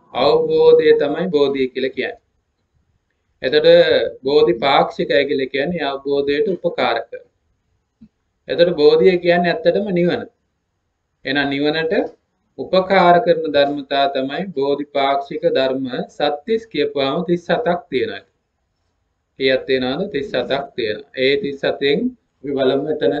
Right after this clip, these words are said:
තියෙන ටික. එතකොට පැහැදිලි. ඉස්සලම තියෙන සතර සතිපට්ඨාන. ඊළඟට තියෙන සතර සම්‍යක් ප්‍රදාන වීර්ය.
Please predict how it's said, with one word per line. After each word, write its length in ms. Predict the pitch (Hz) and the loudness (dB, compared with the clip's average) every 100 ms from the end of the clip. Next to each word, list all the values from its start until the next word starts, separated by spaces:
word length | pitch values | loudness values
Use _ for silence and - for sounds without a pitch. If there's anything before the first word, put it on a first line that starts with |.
| - | -6
තියෙන 260 | 143 131 | -4 -2
ටික. 420 | 131 - - 151 147 | -4 -10 -10 -6 2
එතකොට 360 | 160 160 135 - | 4 4 -2 -4
පැහැදිලි. 560 | 127 131 127 127 131 180 240 - _ _ | -2 0 0 -2 -2 -4 -6 -14 _ _
ඉස්සලම 360 | - 156 165 | 0 4 4
තියෙන 200 | 160 170 | 4 2
සතර 380 | 196 151 156 151 - - | 2 2 4 4 4 2
සතිපට්ඨාන. 960 | - 147 123 - 120 - - 113 - - _ _ _ - | -2 -2 0 0 0 -2 -4 -4 -4 -6 _ _ _ -2
ඊළඟට 280 | 147 165 175 | 0 2 0
තියෙන 200 | 190 208 | -4 -2
සතර 380 | 156 147 160 151 - | 0 0 2 2 2
සම්‍යක් 520 | 160 147 151 151 156 | 2 0 0 -4 -4
ප්‍රදාන 500 | - 156 151 151 156 185 | -2 -2 4 4 4 0
වීර්ය. 540 | 165 120 110 - - | -2 -2 -4 -8 -16